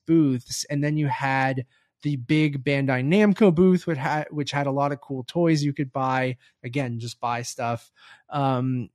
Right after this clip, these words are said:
some of it exclusive and, and different things like that. And then you had the Ghibli booth, which was also selling stuff. So, um, I guess, you know, the panels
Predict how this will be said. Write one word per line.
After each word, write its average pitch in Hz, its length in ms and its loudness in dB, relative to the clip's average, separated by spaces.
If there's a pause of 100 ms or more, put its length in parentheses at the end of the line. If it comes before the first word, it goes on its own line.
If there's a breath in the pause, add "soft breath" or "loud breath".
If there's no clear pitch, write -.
(420)
some 156 240 0
of 147 120 2
it 147 100 2
exclusive 131 880 -2
and, 120 220 -6
and 123 180 -10
different 120 280 -12
things 120 200 -12
like 110 140 -10
that. 151 280 0
And 131 120 -4
then 131 120 -2
you 123 100 0
had 120 200 -4
the 120 120 -4
Ghibli 143 420 -2
booth, 131 280 -2
which 127 160 -10
was 113 140 -10
also 113 300 -6
selling 147 440 -2
stuff. 90 360 -12
So, 147 420 -6 (440 soft breath)
um, 170 500 -4 (1300)
I 190 80 -4
guess, 277 360 0
you 208 120 -6
know, 170 280 -2 (680)
the 156 100 2
panels 139 680 0